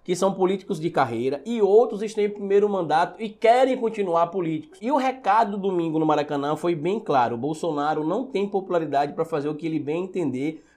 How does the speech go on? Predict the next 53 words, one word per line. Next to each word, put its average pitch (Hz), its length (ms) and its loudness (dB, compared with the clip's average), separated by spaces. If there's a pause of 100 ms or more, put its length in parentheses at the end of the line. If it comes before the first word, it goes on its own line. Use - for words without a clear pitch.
(100)
E 247 60 0
eu 277 100 6
queria 285 180 2
pedir 269 200 2
a - 20 6
vocês 220 240 0
que 233 60 -10
deixassem 226 340 0
aqui 226 100 -6
embaixo 190 440 4
um - 20 0
comentário 185 420 -2
sobre 185 220 -2
a 180 60 -2
possível 220 500 0
exoneração 196 480 0
do 175 80 2
Moro 185 320 6
ou 214 60 10
o 214 60 4
pedido 202 460 -4
de 190 120 -6
saída 160 360 0
do 147 80 -2
próprio 170 320 2
Moro 135 240 -4
do 139 80 -2
governo 123 320 -4
Bolsonaro 139 680 -2 (180)
e 226 80 -10
sobre 247 240 4
a 247 40 6
reforma 240 240 0
da 233 80 0
Previdência, 208 680 -2 (220)
se - 100 -18
vocês 214 460 4
acham 240 340 4
que 233 80 -8
vai 220 140 2
ser 208 140 2
aprovada 196 800 6
ou 233 220 6
não. 135 280 2 (180)
Eu 151 80 2
já 214 180 6
disse 214 220 -4
que 220 80 0
a 208 80 4
reforma 202 320 0
só 247 400 4
será 180 680 2
aprovada 147 880 2